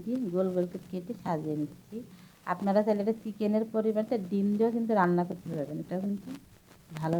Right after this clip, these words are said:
লাগে। হ্যাঁ, ঝটপট রান্না করে নেওয়া যায় এই চিকেন। আর গরম গরম ধোয়া ওটা স্যুপ খেতে কিন্তু ভালো লাগে। শীতের সন্ধ্যায় এমন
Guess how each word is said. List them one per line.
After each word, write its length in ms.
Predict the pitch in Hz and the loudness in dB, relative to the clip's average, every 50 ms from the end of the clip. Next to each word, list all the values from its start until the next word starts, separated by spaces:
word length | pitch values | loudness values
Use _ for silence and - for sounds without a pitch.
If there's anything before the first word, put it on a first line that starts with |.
| 170 165 | 2 0
লাগে। 180 | 147 135 156 180 | 0 -2 -2 -4
হ্যাঁ, 120 | 214 226 190 165 | -2 -2 0 2
ঝটপট 360 | 190 190 190 190 - 196 190 196 190 | 4 2 2 2 -4 -4 -2 0 0
রান্না 220 | 180 185 185 190 190 190 | 0 0 0 -2 -4 -4
করে 140 | 202 196 196 190 | -2 0 2 2
নেওয়া 200 | 190 190 185 185 185 | 2 4 2 2 2
যায় 140 | 202 220 240 226 | 2 0 0 0
এই 80 | 190 190 - - | -2 -4 -6 -10
চিকেন। 260 | 190 - 175 175 190 - - - - - - - - - - - - | -10 -6 -6 -6 -6 -6 -8 -16 -18 -20 -20 -20 -20 -20 -20 -10 -8
আর 80 | 175 175 175 | -6 2 6
গরম 200 | 185 190 202 202 202 196 185 | 8 8 8 8 6 4 4
গরম 180 | 190 196 196 196 180 | 4 4 4 4 4
ধোয়া 160 | 180 180 190 190 | 4 6 6 6
ওটা 120 | 185 185 190 190 | 6 4 2 0
স্যুপ 160 | - - 214 - - | -2 -10 -18 -18 -12
খেতে 200 | - 208 208 214 196 202 | -10 -8 -8 -8 -8 -6
কিন্তু 220 | 220 220 220 - 240 190 170 | -6 -6 -6 -8 -10 -8 -4
ভালো 180 | 160 170 180 180 180 170 | -2 0 2 2 2 2
লাগে। 180 | 147 131 - - 170 - - - - - - - - - - | 0 0 -2 -8 -12 -16 -20 -20 -20 -20 -20 -20 -20 -20 -20
শীতের 360 | - - 220 - - 226 214 208 214 | -12 -12 -10 -2 0 0 0 0 0
সন্ধ্যায় 420 | 220 202 196 208 214 208 202 196 190 190 | 2 4 4 4 4 6 6 6 6 6
এমন 160 | 196 202 208 | 6 4 2